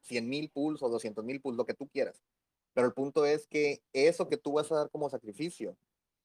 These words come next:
quizá, y lo más seguro, y estoy cien por ciento seguro de que esto va a pasar, es que en años futuros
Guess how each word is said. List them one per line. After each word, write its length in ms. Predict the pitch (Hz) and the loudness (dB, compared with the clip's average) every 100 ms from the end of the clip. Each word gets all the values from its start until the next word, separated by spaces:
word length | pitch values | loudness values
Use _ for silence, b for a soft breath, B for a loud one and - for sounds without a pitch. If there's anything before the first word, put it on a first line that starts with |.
| _ _ - | _ _ -12
quizá, 560 | 113 - 117 135 151 _ | -8 4 4 4 -2 _
y 120 | 120 | -4
lo 120 | 110 101 | -4 -4
más 300 | 113 123 - | -4 -4 0
seguro, 560 | 147 135 151 160 156 _ | 0 0 0 0 -2 _
y 100 | 117 | -14
estoy 300 | 101 - 113 | -14 -6 -6
cien 220 | 117 - 247 | 0 0 0
por 120 | - | -2
ciento 180 | 139 139 | -4 -2
seguro 300 | 120 127 131 | -2 0 -2
de 80 | |
que 80 | - | -4
esto 160 | 117 127 | 0 2
va 60 | |
a 20 | 127 | 2
pasar, 260 | 123 139 | 0 2
es 100 | 127 | 0
que 200 | - 127 - _ _ | -2 -6 -6 _ _
en 440 | 117 113 113 110 113 | -6 -4 -4 -4 -4
años 280 | 120 139 - | -4 -6 -6
futuros 680 | 123 147 175 185 131 - | -6 -2 0 0 -2 -8